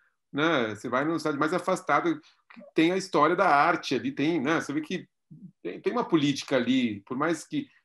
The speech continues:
é, seja super liberal, é, é, a cidade tem, tem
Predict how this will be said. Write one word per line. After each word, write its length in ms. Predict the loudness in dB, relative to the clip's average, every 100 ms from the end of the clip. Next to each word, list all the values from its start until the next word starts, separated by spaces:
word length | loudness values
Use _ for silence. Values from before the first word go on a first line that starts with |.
| _
é, 140 | -6 -4
seja 400 | -2 0 0 -2
super 280 | -8 -2 -2
liberal, 960 | 0 0 0 2 4 4 4 2 0
é, 580 | 0 0 -2 -4 -8 -10
é, 200 | -12 -12 -12
a 60 | -14
cidade 500 | -16 _ -2 -2 -6
tem, 160 | -10
tem 340 | -8 -8 -8